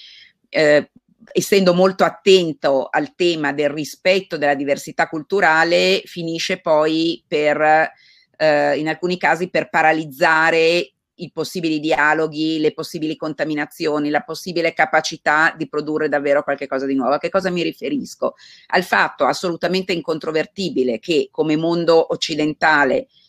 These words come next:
ci portiamo la responsabilità dello sguardo imperialista, della, della posizione dominante, eh, dello sguardo coloniale,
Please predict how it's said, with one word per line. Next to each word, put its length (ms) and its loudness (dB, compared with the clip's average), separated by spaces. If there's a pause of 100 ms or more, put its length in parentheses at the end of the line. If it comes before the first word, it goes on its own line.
(320)
ci 260 -2
portiamo 960 2
la 160 2
responsabilità 1120 0
dello 200 -2
sguardo 340 0
imperialista, 880 -4
della, 920 0
della 400 -2
posizione 760 -2
dominante, 960 0 (340)
eh, 880 4
dello 200 0
sguardo 400 2
coloniale, 920 0